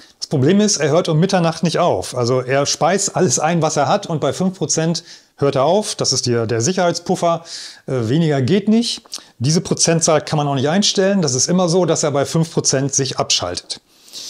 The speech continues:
Ja, wobei er sich dann auch nicht abschaltet. Er hat halt einen Ruheverbrauch und der wiederum liegt bei fünfzehn Watt, zumindest in den Nächten, nachdem er sich automatisch abgeschaltet hat. Also das scheint schon zu gehen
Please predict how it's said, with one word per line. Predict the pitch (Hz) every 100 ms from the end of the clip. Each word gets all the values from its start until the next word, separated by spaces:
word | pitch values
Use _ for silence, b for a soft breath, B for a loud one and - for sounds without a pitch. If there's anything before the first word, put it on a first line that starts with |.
| B B B B B B _
Ja, | 147 175 107 85
wobei | 135 156 160
er | 156
sich | 143
dann | 180 170
auch | 143
nicht | 127
abschaltet. | 123 - 180 185 196
Er | 127
hat | 147
halt | 170 165
einen | 127
Ruheverbrauch | 151 196 196 190 156 175 226 226 -
und | 147 101 135
der | 233
wiederum | 202 190 151 185 190 185 -
liegt | 147 175 -
bei | 135
fünfzehn | - 220 262 - 214 190
Watt, | 233 - - _
zumindest | - 160 160 202
in | 147
den | 135
Nächten, | 143 - 220 233 226 B B B _
nachdem | 135 107 113 170 202 190 -
er | 165 165
sich | 131 -
automatisch | 147 131 131 135 185 190 -
abgeschaltet | 185 180 - 180 185 180
hat. | 185
Also | 139 123
das | 104 170 -
scheint | - 180 156
schon | - 147
zu | - 120
gehen | 107 120 175 254